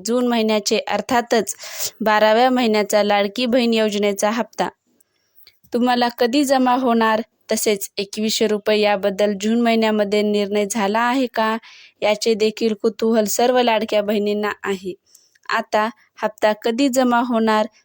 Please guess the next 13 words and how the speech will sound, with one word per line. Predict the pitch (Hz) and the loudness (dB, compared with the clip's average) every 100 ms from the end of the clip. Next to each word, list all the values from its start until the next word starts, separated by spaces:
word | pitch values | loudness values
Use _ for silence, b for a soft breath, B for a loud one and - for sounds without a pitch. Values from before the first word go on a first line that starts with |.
| _ 226 | _ -4
तसेच | - 208 - - - | 0 -2 -2 -14 -2
कोणत्या | 226 220 247 254 | -2 0 0 2
महिन्याला, | 269 233 233 220 214 262 b b b _ _ - | 2 2 0 2 0 -2 b b b _ _ -8
अं, | 208 208 | -6 -6
पैसे | - 226 233 233 | -2 0 2 0
देणार, | 208 214 214 208 208 _ _ _ | 0 0 2 0 -2 _ _ _
याबाबत | 208 214 214 214 202 214 - - _ - | 0 2 2 0 2 0 -2 -20 _ -8
सर्व | - 240 240 | -2 0 -2
सविस्तर | - 214 214 - 208 | -2 -2 -4 -2 -2
माहिती | 208 233 190 220 - | 0 -2 -4 -6 -6
आपण | 202 - 214 | -6 -4 -4
घेणार | 214 202 202 | -2 0 0
आहोत. | 214 226 226 170 - | 0 -2 0 -2 -6